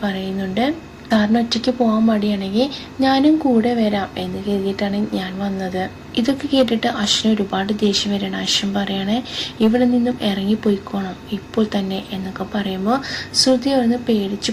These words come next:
പോവുകയാണ്. പെട്ടെന്ന് തന്നെ ശ്രുതി ഡോറ് തുറക്കുമ്പോഴാണ് ശ്യാമിനെ കാണുന്നത്. ശ്യാമിനെ കാണുന്ന ശ്രുതി ആകെ ഞെട്ടി നിൽക്കുന്നുണ്ട്. ശ്യാം പെട്ടെന്ന് അഞ്ജലിയെ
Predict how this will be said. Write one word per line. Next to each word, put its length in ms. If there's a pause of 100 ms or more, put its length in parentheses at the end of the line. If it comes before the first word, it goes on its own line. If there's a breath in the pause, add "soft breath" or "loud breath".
പോവുകയാണ്. 560 (180)
പെട്ടെന്ന് 400
തന്നെ 240 (380 loud breath)
ശ്രുതി 300 (100)
ഡോറ് 340
തുറക്കുമ്പോഴാണ് 680 (140)
ശ്യാമിനെ 520 (100)
കാണുന്നത്. 480
ശ്യാമിനെ 420 (100)
കാണുന്ന 320
ശ്രുതി 300 (580 loud breath)
ആകെ 340
ഞെട്ടി 260
നിൽക്കുന്നുണ്ട്. 680
ശ്യാം 380
പെട്ടെന്ന് 420 (440 loud breath)
അഞ്ജലിയെ 500